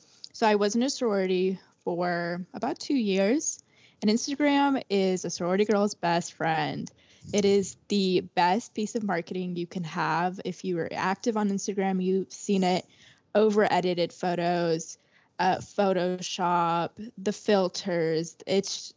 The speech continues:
the captions, everything is thought out so methodically. And it started to create kind of a fake sense in general about who we were as people and what we were expected to post. And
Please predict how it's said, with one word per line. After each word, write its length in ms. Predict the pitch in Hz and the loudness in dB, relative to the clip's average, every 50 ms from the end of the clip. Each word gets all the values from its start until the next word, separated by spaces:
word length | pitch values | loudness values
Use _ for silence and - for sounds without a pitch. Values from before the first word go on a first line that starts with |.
| 220 | -6
the 120 | - 190 - | -6 -4 -4
captions, 680 | - - - 202 196 196 - - - 185 170 160 - - - | -4 -2 0 0 0 0 -2 -4 -8 -8 -8 -8 -8 -6 -4
everything 460 | 202 202 208 233 226 240 233 220 220 | -4 -2 -2 -2 0 0 0 0 0
is 160 | 208 202 - | -2 -4 -6
thought 320 | _ - 175 180 175 175 | _ -4 -2 -2 0 0
out 280 | 165 165 170 180 202 - | -2 -2 -2 -4 -6 -8
so 420 | - - - 185 175 170 180 180 | -8 -6 -4 -2 -2 0 -2 -2
methodically. 840 | 180 180 175 170 - 175 160 160 165 185 - - 233 233 254 269 285 269 - - - - - _ _ _ _ _ _ _ _ _ _ - | -4 -4 -4 -4 -2 -2 -2 0 -2 -2 0 2 4 4 4 4 2 0 -4 -12 -20 -20 -20 _ _ _ _ _ _ _ _ _ _ 0
And 300 | 233 233 233 233 226 - - - | 2 4 4 4 2 0 0 0
it 140 | 233 233 | 0 0
started 520 | - - - - 277 277 311 349 349 311 - | 0 -6 -6 -2 0 0 0 0 -2 -4 -4
to 160 | - - 262 | -2 -2 -2
create 400 | 254 - - - 254 233 208 - | -2 -4 -2 2 4 4 4 4
kind 200 | - - 233 226 | 0 0 0 0
of 100 | 226 202 | 2 0
a 80 | 202 190 | 0 -4
fake 380 | - - - 214 196 175 - - | -4 -4 -2 0 0 0 -2 -6
sense 720 | - - 214 202 196 190 - - - - - - - - _ _ _ _ _ _ _ - | -6 0 2 2 2 2 -2 -4 -12 -20 -20 -20 -20 -20 _ _ _ _ _ _ _ -2
in 160 | 220 214 202 | 0 0 0
general 600 | 190 - 208 196 196 208 202 190 175 175 165 165 - | 2 2 2 2 2 2 2 0 0 0 -2 -2 -2
about 440 | - 180 - 185 180 175 175 - | -4 -2 0 0 2 2 0 -2
who 220 | 185 185 196 220 202 | -6 -6 -4 -2 -2
we 180 | 185 196 190 185 | -2 -2 -2 -2
were 220 | 170 170 170 175 | -2 0 0 2
as 220 | 175 175 180 - - | 2 0 -2 -4 -10
people 720 | - - 180 170 - - 208 220 233 254 269 277 277 - - _ _ _ _ _ _ - | -8 -6 -6 -6 -2 0 0 2 2 2 2 0 -2 -4 -10 _ _ _ _ _ _ -2
and 180 | 208 208 196 180 | 0 2 4 4
what 220 | 202 185 175 - | 4 4 4 4
we 140 | 196 208 202 | 4 4 4
were 120 | 196 185 | 4 2
expected 560 | 180 - - - - 180 175 - - 202 196 - | 0 -2 -6 -4 -4 -4 -4 -4 -4 -6 -6 -4
to 140 | - 196 170 | -6 -8 -8
post. 720 | - - 180 180 180 175 185 196 247 285 - - - - _ _ _ _ _ _ - | -8 -6 -4 -2 0 0 2 2 2 0 -2 -8 -14 -18 _ _ _ _ _ _ -4
And 320 | 196 208 208 208 202 190 | 0 2 2 2 2 0